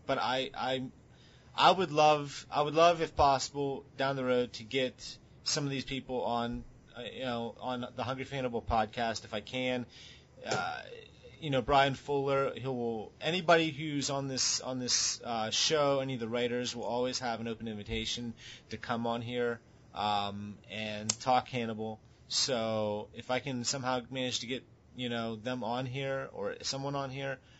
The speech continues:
I will do it. Uh, I will certainly look into avenues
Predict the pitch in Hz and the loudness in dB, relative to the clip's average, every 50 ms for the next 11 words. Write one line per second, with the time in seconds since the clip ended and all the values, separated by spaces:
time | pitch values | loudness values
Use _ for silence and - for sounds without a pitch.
0 | - - - - 107 110 107 107 104 98 110 131 139 135 131 127 131 - - - | -20 -14 -6 -2 -2 -2 -2 -2 -6 -4 -4 -2 0 0 -2 -2 -4 -8 -10 -10
1 | - 98 107 107 104 104 104 - - 107 113 107 101 101 - - 139 127 120 117 | -8 -6 -4 -2 -2 -2 -4 -4 -4 -6 -8 -6 -4 -4 -4 -2 -2 -4 -2 -2
2 | 117 120 117 - 127 117 - 90 110 117 110 120 120 117 113 113 113 110 107 - | -2 -2 -2 -4 -4 -4 -2 0 0 -2 -2 -4 -4 -4 -4 -4 -4 -4 -4 -6
3 | - | -6